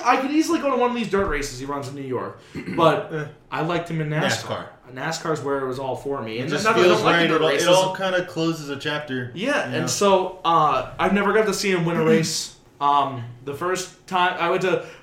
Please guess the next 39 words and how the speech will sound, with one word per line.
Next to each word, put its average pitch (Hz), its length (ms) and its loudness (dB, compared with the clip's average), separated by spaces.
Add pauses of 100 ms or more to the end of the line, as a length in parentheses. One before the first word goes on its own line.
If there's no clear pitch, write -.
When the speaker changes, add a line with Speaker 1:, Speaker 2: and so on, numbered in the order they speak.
(140)
Speaker 1:
wa-, 190 260 4
I 190 100 0
went 202 160 2
to 202 40 0
Pocono, 190 800 2
June 214 540 4
two - 140 0
thousand 214 160 2
seven, 220 280 0
two 214 100 -4
thousand 202 240 0
eight. 113 240 -8 (360)
And 160 120 -2
I 185 60 2
was 196 100 2
like, 208 160 2
"You 226 60 0
know 233 100 4
what? 233 220 6
We're 202 60 -2
not, 208 240 0
my 185 80 -4
D 202 140 2
N 202 80 0
A 196 40 2
dad, 180 140 2
well, 262 100 2
let's 277 140 0
not 294 160 4
go 202 160 4
this 151 180 0
year." 110 240 -6 (400)
He 226 120 4
wins 208 360 4
two 190 80 6
thousand 175 280 4
nine 156 320 0
Pocono, 143 500 -2
June. 110 240 -6